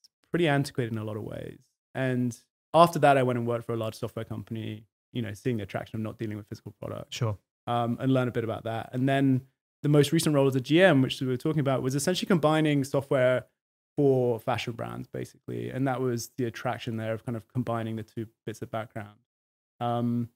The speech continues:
Speaker 1: but they were essentially surveying customers about new product that wouldn't reach market for twelve months.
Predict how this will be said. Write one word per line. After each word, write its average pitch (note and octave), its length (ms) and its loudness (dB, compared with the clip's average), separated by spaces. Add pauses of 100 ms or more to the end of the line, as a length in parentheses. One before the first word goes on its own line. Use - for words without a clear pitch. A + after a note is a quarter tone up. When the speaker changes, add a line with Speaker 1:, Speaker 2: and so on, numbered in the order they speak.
(460)
Speaker 1:
but D#3 640 6
they E3 180 8
were E3 180 8
essentially C3 720 0 (460)
surveying D#3 520 6
customers C#3+ 480 0
about C3 220 2
new C#3 200 4
product F3 500 0 (200)
that C#3+ 80 6
wouldn't E3+ 220 10
reach C#3+ 180 4
market C3+ 300 -2
for B2 60 -10
twelve G#2 260 -4
months. G2+ 340 -12